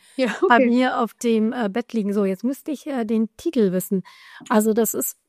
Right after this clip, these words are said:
Speaker 2: tatsächlich Maya Göpel, heißt sie,
Speaker 1: Mhm.
Speaker 2: glaub ich,
Speaker 1: Ja,
Speaker 2: ne?
Speaker 1: Göpel,
Speaker 2: Genau,
Speaker 1: mhm.
Speaker 2: mit dem neuesten irgendwie Werte und Ethik,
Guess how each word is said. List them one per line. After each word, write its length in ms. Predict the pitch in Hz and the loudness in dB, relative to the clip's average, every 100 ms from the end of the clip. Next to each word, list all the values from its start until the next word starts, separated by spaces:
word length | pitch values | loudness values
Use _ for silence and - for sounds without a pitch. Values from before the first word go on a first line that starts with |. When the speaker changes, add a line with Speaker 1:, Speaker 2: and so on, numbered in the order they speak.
| _ | _
Speaker 2:
tatsächlich 720 | - 247 - 285 - 285 262 | 2 2 2 -2 0 -2 2
Maya 560 | 226 220 247 240 220 214 _ - _ _ _ _ _ _ _ - | 2 4 6 6 4 2 _ -20 _ _ _ _ _ _ _ 2
Göpel, 560 | 214 202 202 262 277 | 4 4 2 0 0
heißt 260 | 262 262 208 | -2 -4 0
sie, 100 | 214 | 2
Speaker 1:
Mhm. 100 | 226 | 2
Speaker 2:
glaub 140 | 294 302 | 2 -4
ich, 80 | - | -8
Speaker 1:
Ja, 120 | - 190 | -4 -2
Speaker 2:
ne? 60 | 196 | 2
Speaker 1:
Göpel, 200 | 226 214 | 4 6
Speaker 2:
Genau, 280 | 202 247 320 | 6 4 4
Speaker 1:
mhm. 80 | |
Speaker 2:
mit 160 | 254 247 | 2 4
dem 160 | 247 233 | 4 4
neuesten 320 | 226 269 - | 4 0 -4
irgendwie 580 | - 269 269 254 233 202 | 0 0 2 0 0 0
Werte 600 | 233 294 - 269 262 - | 0 -2 -2 -2 -2 -2
und 260 | 269 254 - | 0 -2 -2
Ethik, 600 | 262 - 247 247 - | -6 -2 0 0 -2